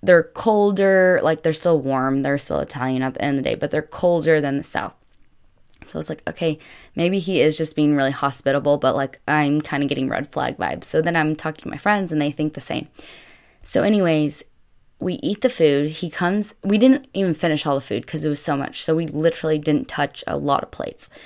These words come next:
So then he comes back out, and he's like, "Okay, here's the bill." Okay, puts it on the table. And I forget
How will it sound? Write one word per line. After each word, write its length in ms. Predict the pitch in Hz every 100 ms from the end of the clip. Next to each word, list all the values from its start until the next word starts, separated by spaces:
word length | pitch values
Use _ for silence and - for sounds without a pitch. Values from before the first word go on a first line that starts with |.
| - -
So 140 | - 185
then 140 | 220
he 80 | 247
comes 280 | 202 185 165
back 240 | 156 151
out, 280 | 139 135 - _ - - _ _ -
and 80 | 185
he's 140 | 180
like, 100 | 196
"Okay, 600 | 320 339 - - 269 262
here's 280 | 233 269 247
the 80 | 190
bill." 360 | 151 - 151 - _
Okay, 240 | - 151 - _ -
puts 180 | 208
it 40 | 214
on 80 | 185
the 60 |
table. 360 | - - 175 - - - - _ -
And 100 | 196
I 60 |
forget 320 | 226 262 220